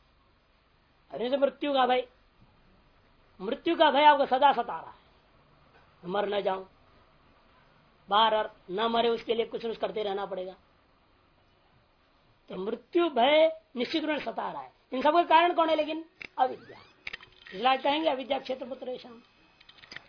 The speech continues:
अविद्या ही मु-, मुख्य मामला है। इसलिए वो क्लेशों के नाशन पर क्या होता है?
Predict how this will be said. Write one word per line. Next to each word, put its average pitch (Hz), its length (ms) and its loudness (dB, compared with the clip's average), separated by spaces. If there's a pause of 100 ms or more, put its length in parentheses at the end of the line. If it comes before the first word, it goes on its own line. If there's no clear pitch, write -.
(440)
अविद्या 208 340 -2
ही 262 100 0
मु-, 285 280 -8
मुख्य 262 260 -8
मामला 254 380 -6
है। 180 200 -14 (1500)
इसलिए 349 340 2
वो 339 60 2
क्लेशों 320 640 8
के 359 100 6
नाशन 302 440 6
पर 320 120 2
क्या 311 140 8
होता 320 240 8
है? 359 240 4